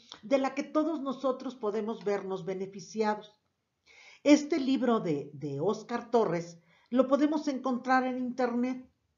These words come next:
Es de descarga gratuita. El autor nos está permitiendo poderlo copiar siempre y cuando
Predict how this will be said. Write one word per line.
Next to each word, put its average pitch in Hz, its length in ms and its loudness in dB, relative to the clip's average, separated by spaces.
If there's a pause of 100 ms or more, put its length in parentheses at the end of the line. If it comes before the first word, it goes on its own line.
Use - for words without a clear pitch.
(440)
Es 233 240 6
de 254 120 6
descarga 247 680 2
gratuita. 240 800 -4 (360)
El 240 160 8
autor 247 400 6
nos 277 180 -2
está 262 380 4
permitiendo 240 1200 2 (720)
poderlo 233 760 6 (480)
copiar 240 680 8 (460)
siempre 294 560 -4
y - 100 -6
cuando 247 600 -4